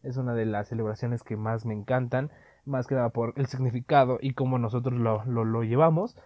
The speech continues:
Eh, no tanto de temerle a la muerte, sino hasta burlarte de ella, de pensar que tus seres queridos siguen contigo siempre y cuando los recuerdes y todas esas cosas, ¿saben? Eh, neta, me encantan, me encantan.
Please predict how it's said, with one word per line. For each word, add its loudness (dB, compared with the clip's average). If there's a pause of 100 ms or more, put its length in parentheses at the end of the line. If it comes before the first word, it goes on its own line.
(280)
Eh, -4 (100)
no 2
tanto 0
de 2
temerle 4
a 6
la 6
muerte, 4
sino 4
hasta 2
burlarte 4
de 8
ella, 4 (340)
de 0
pensar 2
que -2
tus -4
seres 0
queridos 0
siguen 0
contigo 4
siempre 0
y -4
cuando 4
los 2
recuerdes 2
y -2
todas 0
esas -2
cosas, -2
¿saben? -4 (420)
Eh, 0 (140)
neta, 2
me 2
encantan, 4
me 0
encantan. 4